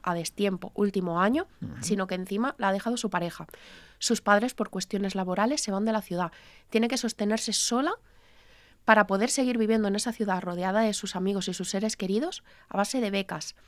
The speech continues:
Speaker 1: Esa búsqueda de empleo que nunca llega. Entonces,
Speaker 2: Mm.
Speaker 1: engloba esos cuatro últimos meses de universidad y todo esa, toda esa presión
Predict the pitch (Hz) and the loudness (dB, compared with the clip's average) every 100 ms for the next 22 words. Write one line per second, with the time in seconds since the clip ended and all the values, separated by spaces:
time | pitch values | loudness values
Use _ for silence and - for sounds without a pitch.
0 | - - - 208 233 233 - 254 240 208 | -20 -16 -4 0 2 0 -2 0 0 0
1 | 208 233 240 196 226 233 185 185 196 160 | 2 0 0 0 0 0 0 0 0 -2
2 | - - - - - - - - 226 214 | -6 -16 -20 -20 -20 -20 -20 0 2 4
3 | 226 226 277 277 - - - 226 220 226 | 2 2 0 0 -4 -18 -2 2 4 6
4 | 240 285 - 220 - 196 - 214 220 233 | 4 2 -2 -4 -2 -6 -2 -2 2 0
5 | 226 233 226 226 220 226 220 214 214 214 | 0 -2 0 0 0 0 0 0 -2 -2
6 | 220 233 302 - - - - - 226 - | 0 0 0 -6 -20 -20 -20 -2 -2 -2
7 | - 226 226 240 254 - _ - 226 - | -2 2 4 2 0 -4 _ 0 0 2
8 | 233 220 208 - 233 254 233 202 196 185 | 4 4 2 0 0 0 -2 0 0 0
9 | - 226 285 | 2 4 4